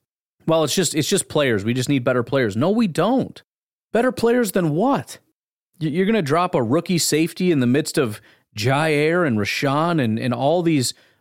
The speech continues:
all-star players and expect it to be better? Why wouldn't you expect him to play down to their level? We know how good Kenny Clark is, but look how he's playing. So why would some rookie come in and elevate everybody else? That's nonsense.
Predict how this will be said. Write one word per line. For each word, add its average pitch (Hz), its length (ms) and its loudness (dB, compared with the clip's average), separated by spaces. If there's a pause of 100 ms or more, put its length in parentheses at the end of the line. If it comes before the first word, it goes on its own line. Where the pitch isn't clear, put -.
(160)
all-star 156 580 0
players 151 480 0
and 123 100 0
expect - 460 -4
it 151 120 -2
to 131 100 -2
be 117 120 0
better? 120 460 -2 (180)
Why 151 180 2
wouldn't 220 240 0
you 208 80 2
expect 190 400 -2
him 214 260 0
to - 120 -4
play 175 240 0
down 139 400 0
to 160 100 0
their 160 220 0
level? 147 400 -2 (200)
We 233 140 2
know 240 340 4
how 170 180 0
good 135 240 -2
Kenny 123 260 0
Clark 104 380 -2
is, - 240 -12 (200)
but 151 80 0
look 196 180 2
how 208 160 0
he's 196 160 0
playing. 185 480 -2 (180)
So - 140 -2
why 180 180 2
would 233 160 0
some 185 200 0
rookie 202 260 0
come 143 240 0
in 139 120 0
and 131 160 0
elevate 147 460 0
everybody 143 480 0
else? 147 180 0
That's 117 180 -6
nonsense. 170 880 -4